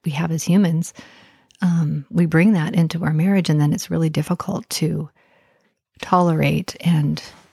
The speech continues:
um, move toward and, um, attune to each other's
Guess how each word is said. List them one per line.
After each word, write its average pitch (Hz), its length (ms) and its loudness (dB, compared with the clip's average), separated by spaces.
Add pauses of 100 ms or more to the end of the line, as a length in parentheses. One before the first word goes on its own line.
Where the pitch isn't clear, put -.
(400)
um, 160 300 0
move 175 180 4
toward 160 520 2
and, 143 340 0 (840)
um, 170 360 -2
attune 170 440 2
to 160 120 0
each 151 180 2
other's 139 400 -2